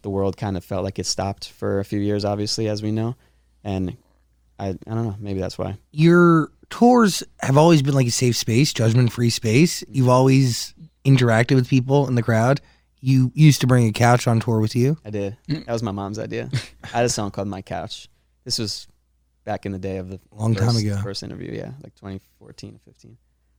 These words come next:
Speaker 1: Great times. The O G fans know about the couch.
Speaker 2: You bring no seating with you today on stage?
Speaker 1: <laughs> No, no furniture.
Speaker 2: <laughs> No furniture in the
Speaker 1: No
Speaker 2: bus?
Speaker 1: furniture. We bring some cool lights.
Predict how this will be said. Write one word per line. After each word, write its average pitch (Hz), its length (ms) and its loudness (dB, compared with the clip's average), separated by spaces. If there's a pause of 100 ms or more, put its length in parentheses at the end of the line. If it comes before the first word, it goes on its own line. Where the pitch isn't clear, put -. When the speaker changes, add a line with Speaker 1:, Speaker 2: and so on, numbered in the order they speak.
(160)
Speaker 1:
Great 120 160 -6
times. 98 340 -12
The 104 100 -4
O 147 140 2
G 131 120 -4
fans 110 380 -6
know 101 100 -6
about 95 200 -10
the 92 80 -14
couch. - 400 -18 (220)
Speaker 2:
You 143 120 4
bring 151 560 4
no 151 320 8
seating 143 400 4
with 151 160 4
you 160 100 6
today 156 400 4 (140)
on 131 200 4
stage? 160 360 6
Speaker 1:
<laughs> - 160 2
No, 139 200 -2 (300)
no 123 140 -4
furniture. 104 400 -6
Speaker 2:
<laughs> - 1120 -4
No 143 160 2
furniture 156 560 0
in 160 100 2
the 156 60 4
Speaker 1:
No 135 60 0
Speaker 2:
bus? 139 400 2
Speaker 1:
furniture. - 160 0
We 117 60 -4
bring 135 120 -2
some 123 200 -6
cool 123 200 -6
lights. 104 480 -8